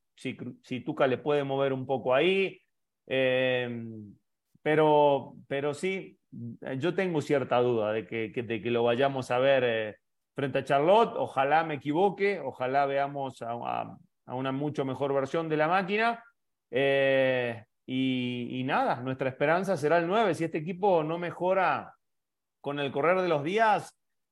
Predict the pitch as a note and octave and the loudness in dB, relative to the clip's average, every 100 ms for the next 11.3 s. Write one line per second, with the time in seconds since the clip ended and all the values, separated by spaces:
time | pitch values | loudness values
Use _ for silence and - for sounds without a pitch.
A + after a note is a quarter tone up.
0 | - A#2 - C3+ C3+ F3 F3 D3 E3 D#3+ | -14 -8 -2 0 0 0 -2 0 0 -2
1 | D3+ C3+ B2+ D#3 D3 C#3 C3+ D#3+ F#3 F3+ | -6 -6 -8 -6 -4 -4 -2 0 0 -4
2 | C#3 A#2+ C#3 D3+ D3 E3+ E3 D3 C#3+ C3+ | -6 -6 -4 -4 -4 -4 -4 0 2 4
3 | C3 C3+ C3 D#3+ F3 D#3 D#3 D#3+ D3 C3 | 4 2 4 4 4 2 0 0 0 0
4 | C3+ D3+ D#3+ D3 B2+ A#2+ A2 G#2 B2 E3 | 2 4 4 2 0 -4 -6 -4 -2 0
5 | A3+ F3+ C3+ B2 D3+ E3+ E3 - - _ | -2 -2 -2 0 2 2 0 -10 -20 _
6 | _ _ - A#2+ A#2 A#2 A#2 C#3+ E3+ E3 | _ _ -20 -14 -8 -8 -4 0 4 4
7 | D#3+ C#3+ D3 E3+ E3+ C3 C#3 C#3 C3+ D3 | 2 0 -2 -4 -6 -8 -6 -4 -4 -4
8 | F#3 A#3 C#4+ - - - _ - G#3 G3+ | 0 4 4 4 -2 -20 _ -2 0 2
9 | D#3+ F3 D#3+ C#3+ C3+ D3 C3+ C#3 C3+ C3 | 0 0 0 -2 -4 -2 0 2 0 0
10 | D3+ A3+ E3+ - - _ - C3 B2 A2+ | 4 4 4 -2 -16 _ -2 0 0 0
11 | A#2 A2+ | -2 -4